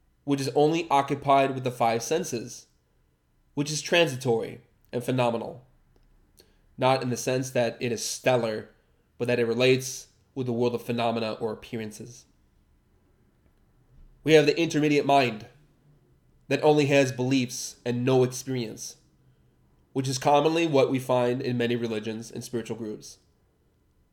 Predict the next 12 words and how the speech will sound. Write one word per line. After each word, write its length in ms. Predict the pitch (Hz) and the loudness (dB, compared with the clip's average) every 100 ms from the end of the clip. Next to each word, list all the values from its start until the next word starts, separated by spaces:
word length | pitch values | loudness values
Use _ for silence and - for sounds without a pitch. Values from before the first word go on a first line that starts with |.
| _ | _
where 100 | 127 | -4
the 80 | 131 | 2
awakening 560 | 131 131 160 180 165 143 | 4 4 4 2 0 0
of 80 | 127 | -2
the 100 | 120 | -2
inner 220 | 143 139 | 0 0
mind 520 | 113 117 117 - - _ _ _ _ _ _ _ | -2 -4 -6 -10 -20 _ _ _ _ _ _ _
is 180 | 139 127 | -6 -4
very 220 | 123 110 | -4 -4
different 400 | 104 107 110 - _ _ _ _ _ _ _ _ _ _ - | -6 -10 -10 -16 _ _ _ _ _ _ _ _ _ _ -4
and 120 | 135 | 0
relates 600 | 135 139 160 160 - - | 2 4 4 2 -8 -14